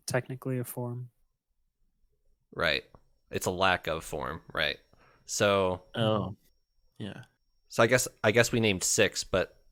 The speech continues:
Speaker 2: slave form isn't a form, so they know five. I guess, okay, that, that adds up then.
Speaker 1: Mm-hmm.
Speaker 2: Any, any thoughts on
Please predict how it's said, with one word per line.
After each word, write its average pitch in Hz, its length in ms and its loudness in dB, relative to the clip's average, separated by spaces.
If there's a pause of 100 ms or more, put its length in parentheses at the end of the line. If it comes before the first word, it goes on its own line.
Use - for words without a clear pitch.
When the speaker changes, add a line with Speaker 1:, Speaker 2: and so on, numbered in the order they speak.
Speaker 2:
slave 95 300 0
form 90 240 -4
isn't 85 340 -6
a 82 60 -10
form, 82 380 -6
so - 120 -10
they 82 220 -4 (160)
know 82 140 -6
five. 80 340 -4 (800)
I 87 60 -8
guess, - 220 -10 (180)
okay, 82 220 -10 (100)
that, - 220 -8
that 82 180 -4
adds 78 200 -8
up 82 160 -8
then. 90 140 -6 (1200)
Speaker 1:
Mm-hmm. 120 320 -12
Speaker 2:
Any, 151 440 2
any 170 200 0
thoughts 160 340 2
on 117 460 0